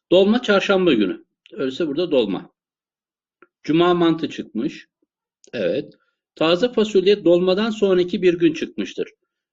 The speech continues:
Dolmadan sonraki bir gün bir tek boş olan ne var? Perşembe var. Öyleyse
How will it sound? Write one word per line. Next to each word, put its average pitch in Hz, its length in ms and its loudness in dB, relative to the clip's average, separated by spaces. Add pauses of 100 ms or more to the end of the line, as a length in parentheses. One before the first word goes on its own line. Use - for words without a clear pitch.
(240)
Dolmadan 175 480 2
sonraki 202 540 -4
bir 208 140 0
gün 190 320 0
bir 233 160 -6
tek 185 220 -2
boş 156 220 0
olan 170 340 0
ne 180 160 0
var? 190 260 0
Perşembe 139 460 -2
var. 156 240 -2
Öyleyse 160 500 -4